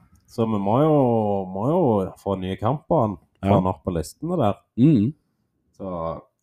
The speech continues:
Speaker 1: sju en i stats nå, det er jo gjerne litt tidlig å, å bryte inn i topp ti-en og prøve å berønne sitt, men
Speaker 2: Ja, men, eh, ikke for mange kamper til, så,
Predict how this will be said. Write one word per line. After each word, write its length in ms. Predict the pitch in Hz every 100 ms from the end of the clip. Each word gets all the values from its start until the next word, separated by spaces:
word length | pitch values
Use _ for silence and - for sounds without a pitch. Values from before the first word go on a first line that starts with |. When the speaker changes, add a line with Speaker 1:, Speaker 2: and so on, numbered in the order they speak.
| _ _
Speaker 1:
sju 380 | - 101 110 117 -
en 360 | 98 123 147
i 60 | 147
stats 420 | - 120 117 -
nå, 260 | 101 113 131
det 80 | 113
er 40 |
jo 120 | 110 113
gjerne 320 | 101 110 110
litt 220 | 110 -
tidlig 380 | 104 90 95 113 -
å, 80 | 104
å 580 | 92 87 82 87 90 -
bryte 240 | 95 90 87
inn 120 | 107 143
i 60 |
topp 280 | 156 151 -
ti-en 380 | 120 113 98 87
og 180 | 87 -
prøve 320 | 92 82 90
å 60 | -
berønne 380 | 85 98 131 156
sitt, 340 | 147 131 -
men 320 | 90 82 76 - _ _ _ _
Speaker 2:
Ja, 220 | 92 90 123 120
men, 220 | 104 98
eh, 220 | 90 80
ikke 220 | - 123
for 340 | 127 - - -
mange 360 | 98 107 131 117
kamper 340 | - - -
til, 180 | - -
så, 420 | - - - -